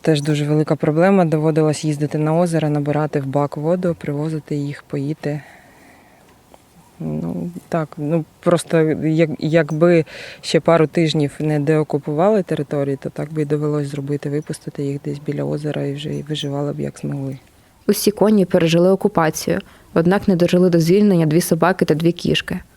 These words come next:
Speaker 2: Коли тваринам було погано, їх навіть не було можливості вивезти до ветеринара.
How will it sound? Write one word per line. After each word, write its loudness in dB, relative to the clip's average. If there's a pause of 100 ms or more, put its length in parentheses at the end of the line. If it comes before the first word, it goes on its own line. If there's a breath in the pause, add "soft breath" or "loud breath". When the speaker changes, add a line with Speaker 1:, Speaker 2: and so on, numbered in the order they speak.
(220 soft breath)
Speaker 2:
Коли 4
тваринам 4
було 4
погано, 2
їх 0
навіть 4
не 2
було 4
можливості 2
вивезти 2
до 2
ветеринара. 2